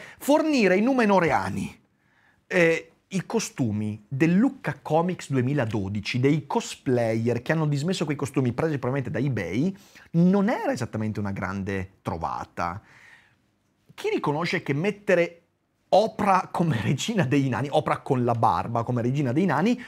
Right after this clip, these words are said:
sarebbe, avrebbe gettato tutto in un ridicolo abbastanza comico, ed è quello che è successo, perché io le scene con i nani ho riso dall'inizio alla fine, sono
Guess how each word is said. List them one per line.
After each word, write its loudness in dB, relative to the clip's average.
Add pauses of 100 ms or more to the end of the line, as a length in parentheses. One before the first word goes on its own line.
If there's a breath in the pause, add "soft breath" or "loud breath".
(440 loud breath)
sarebbe, 2
avrebbe 2
gettato 0
tutto -2
in 2
un 2
ridicolo 2
abbastanza -2
comico, -2
ed -4
è -2
quello 0
che -4
è -4
successo, -6
perché -4
io 2
le -4
scene -4
con -6
i -6
nani -2
ho -4
riso -4
dall'inizio -4
alla -10
fine, -2
sono -10